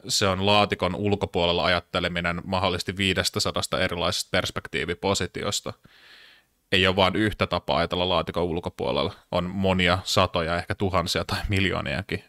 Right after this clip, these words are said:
riippuen asiasta. Ja sä voit vaan analysoida nämä kaikki tavat, niin kuin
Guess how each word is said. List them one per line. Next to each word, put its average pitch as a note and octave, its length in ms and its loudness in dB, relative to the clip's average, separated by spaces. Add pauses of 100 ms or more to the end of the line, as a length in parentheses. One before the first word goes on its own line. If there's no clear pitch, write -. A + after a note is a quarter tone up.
(120)
riippuen E2+ 420 0
asiasta. F#2 520 -2 (680)
Ja F2+ 300 4 (320)
sä G#2 180 0
voit F#2+ 200 2
vaan G2 220 6
analysoida G#2 540 4
nämä F#2 200 0
kaikki F2+ 300 -2
tavat, F2 400 0
niin E2+ 160 -8
kuin - 120 -20